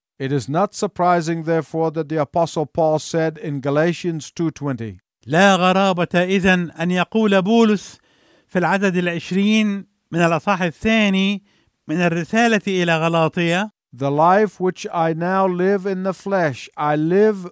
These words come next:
Speaker 1: by faith in the Son of God who loved me and gave himself up for me."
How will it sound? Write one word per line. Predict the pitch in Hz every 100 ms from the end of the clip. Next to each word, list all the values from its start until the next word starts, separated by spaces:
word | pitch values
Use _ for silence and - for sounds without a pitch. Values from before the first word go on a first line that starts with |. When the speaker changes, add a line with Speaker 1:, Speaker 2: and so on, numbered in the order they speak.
| -
Speaker 1:
by | 127 165 202 233
faith | - 185 156 135 -
in | 196 180
the | 165
Son | - 202 220
of | 202 165
God | 165 151 127 _
who | 190 190
loved | 180 208 233 180 135
me | 135 120 110 - _ -
and | 175 156 147 131
gave | 180 196 196 190
himself | 135 175 170 - 170 156 - _ 160
up | 151 _
for | - - 160 117
me." | 98 95